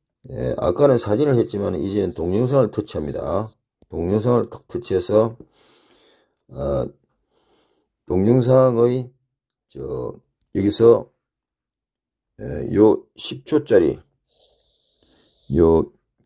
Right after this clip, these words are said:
걸어가는 요 동영상을 가져와 보겠습니다. 터치했어요. 그리고 하단에 추가를 누릅니다.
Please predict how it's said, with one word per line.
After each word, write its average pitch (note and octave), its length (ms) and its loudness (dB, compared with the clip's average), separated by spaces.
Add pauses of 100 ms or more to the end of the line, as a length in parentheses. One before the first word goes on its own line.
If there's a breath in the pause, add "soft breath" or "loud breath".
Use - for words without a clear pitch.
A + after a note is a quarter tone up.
걸어가는 A2 640 4 (280)
요 F2 180 2
동영상을 A2+ 600 2
가져와 C#2+ 280 0
보겠습니다. - 440 -10 (180)
터치했어요. E2 840 0 (560 soft breath)
그리고 A#2 300 6
하단에 A2+ 580 2 (220)
추가를 B2+ 560 2
누릅니다. C#2+ 540 -6